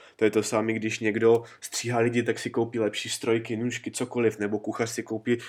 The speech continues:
lepší nůž, jakoby, jo. Tohle je nějaký,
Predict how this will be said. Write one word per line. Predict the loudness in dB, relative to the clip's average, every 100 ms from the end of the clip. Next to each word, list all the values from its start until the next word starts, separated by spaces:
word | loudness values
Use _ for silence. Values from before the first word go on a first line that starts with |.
| -16 2
lepší | 2 2 0
nůž, | 4 4 2
jakoby, | -2 0 4
jo. | 4 0 -12 -20 _ _ -10
Tohle | 2 4
je | 4 0 -16 _ _ _
nějaký, | 2 2 2 0 0